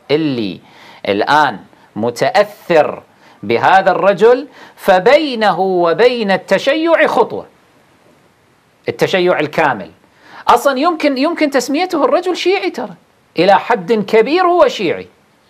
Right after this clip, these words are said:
يعني في أفكاره، في متبنياته، نعم يمكن يختلف مع، آه، التشيع التقليدي كما يقال،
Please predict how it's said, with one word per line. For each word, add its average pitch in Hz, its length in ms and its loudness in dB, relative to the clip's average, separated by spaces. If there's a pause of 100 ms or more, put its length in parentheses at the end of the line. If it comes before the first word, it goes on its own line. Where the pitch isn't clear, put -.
(280)
يعني 104 200 -2
في 104 240 -4
أفكاره، 139 640 -2
في 131 180 -6
متبنياته، 110 840 -4
نعم 359 280 -2
يمكن 370 260 -6
يختلف 247 520 0
مع، 175 280 2
آه، - 1120 -6
التشيع 156 520 -2
التقليدي 143 840 -4
كما 120 280 0
يقال، 98 460 -4